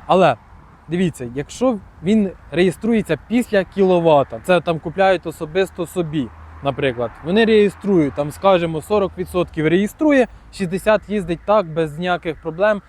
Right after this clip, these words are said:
не дивлячись на те, що він зареєстрований чи не зареєстрований. Давайте поговоримо про ті, які... До кіловата, які просто, які ми орендуємо тут.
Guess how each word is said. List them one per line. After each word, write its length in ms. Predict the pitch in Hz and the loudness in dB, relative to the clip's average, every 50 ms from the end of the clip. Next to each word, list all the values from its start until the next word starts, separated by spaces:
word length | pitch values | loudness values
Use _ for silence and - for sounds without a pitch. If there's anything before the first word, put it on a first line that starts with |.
| - - - - - | -20 -20 -20 -12 -6
не 120 | 156 170 | -4 -2
дивлячись 560 | 165 175 165 156 147 143 131 - 147 139 - | 2 2 2 4 4 2 0 -2 -6 -8 -6
на 80 | 156 156 | -6 -6
те, 160 | 143 190 185 | -2 -2 -2
що 120 | - - 160 | -2 -2 -6
він 120 | 165 156 | -6 -2
зареєстрований 720 | 147 156 156 156 151 - - 196 208 190 180 165 160 147 | -2 0 0 0 -2 -2 0 0 0 2 2 -2 -4 -4
чи 100 | 131 151 | -6 -6
не 120 | 147 151 143 | -8 -8 -6
зареєстрований. 760 | 143 147 147 147 135 - - 147 143 131 120 120 117 113 110 - - - - - - - - - - - - - - - - - - - - _ - | -4 -2 -2 -2 -4 -4 -6 -4 -2 -2 -2 -2 -4 -10 -14 -20 -20 -20 -20 -20 -20 -20 -20 -20 -20 -20 -20 -20 -20 -20 -20 -20 -20 -20 -20 _ -8
Давайте 360 | - 143 165 214 262 269 269 226 | -2 2 4 4 4 2 0 -4
поговоримо 640 | - 226 214 196 214 214 233 240 220 208 202 190 | -4 -2 -2 0 0 0 0 0 0 0 -2 -2
про 160 | 170 - 202 | -4 -6 -10
ті, 180 | 180 - - 226 | -10 -8 -4 -2
які... 420 | 233 220 - - - 214 214 196 156 - - - - - - | -2 -2 -4 -6 -8 -6 -6 -6 -6 -10 -18 -20 -20 -16 -8
До 240 | 143 143 254 262 226 | -2 2 2 2 2
кіловата, 680 | - - 180 160 151 147 139 143 135 135 123 - 127 | 2 0 0 2 2 2 2 2 2 2 0 -2 -4
які 220 | 135 147 - - 214 | -4 -4 -4 -6 -8
просто, 480 | 175 202 214 214 185 - - 160 156 - - - _ - | -4 0 0 0 0 0 -4 -4 -4 -4 -8 -16 _ -4
які 240 | 160 156 - - 196 | -4 -2 -2 0 0
ми 200 | 185 180 175 175 | 2 2 2 4
орендуємо 680 | 170 170 170 175 175 165 190 196 190 170 160 151 151 147 - | 4 2 2 0 -2 0 2 2 2 2 0 -2 -4 -6 -4
тут. 200 | - 208 208 | -2 -2 -2